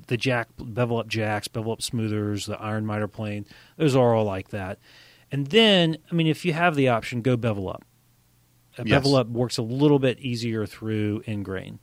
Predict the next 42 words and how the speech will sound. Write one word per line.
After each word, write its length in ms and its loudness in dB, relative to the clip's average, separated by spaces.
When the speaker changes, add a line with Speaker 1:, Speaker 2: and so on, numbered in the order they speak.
Speaker 2:
Yeah, 280 -2
I've 200 -2
used 360 -2
just 340 0
my 120 -2
number 240 -4
four 260 -2
or 40 -2
five, 220 0
whatever 380 2
I 60 0
had 220 -8
handy 280 -4
at 60 -8
the 80 -10
time, 340 -4
I 60 -4
would 140 0
just 240 -6
use 260 -6
that. 360 -4
I 100 -2
went 160 -2
with, 220 -10
with 180 -4
the 80 -6
bevel 360 -2
up, 200 -2
again 240 0
with 140 -2
the 420 -2
lower 320 0
angle, 380 -2
it 100 -8
slices 480 -8
a 40 -16
little 100 -6
bit 200 -10
better, 200 -2
but 180 -6
for 180 -8
me, 320 -2